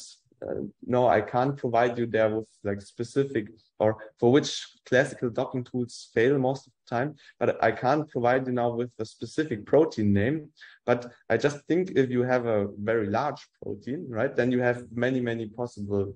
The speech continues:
positions where a, a small molecule could bind, and then the task becomes harder, for example. Also, if you have a super small molecule, then it might be, it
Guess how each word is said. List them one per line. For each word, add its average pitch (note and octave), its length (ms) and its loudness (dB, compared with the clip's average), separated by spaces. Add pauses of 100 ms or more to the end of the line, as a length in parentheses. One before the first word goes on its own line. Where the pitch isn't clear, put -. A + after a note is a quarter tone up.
positions C#3 760 -2
where G2+ 400 -2 (340)
a, G2 180 -2 (380)
a - 100 -8
small G#2 260 -2
molecule A2+ 460 0
could A2 220 -12
bind, G2+ 300 -2
and B2 140 -2
then B2+ 280 -2
the B2+ 100 -6
task C3 400 -8
becomes C3 340 -8
harder, A2+ 440 0 (100)
for - 120 -8
example. - 440 -16 (580)
Also, D3+ 500 2 (260)
if C#3 160 2
you C3+ 120 4
have B2+ 320 0
a A2+ 80 0
super F3+ 340 0
small D#3 380 -2
molecule, G2+ 680 -6 (360)
then C3 380 -2 (160)
it B2 140 -2
might C3+ 320 0
be, C3 240 0
it - 200 -2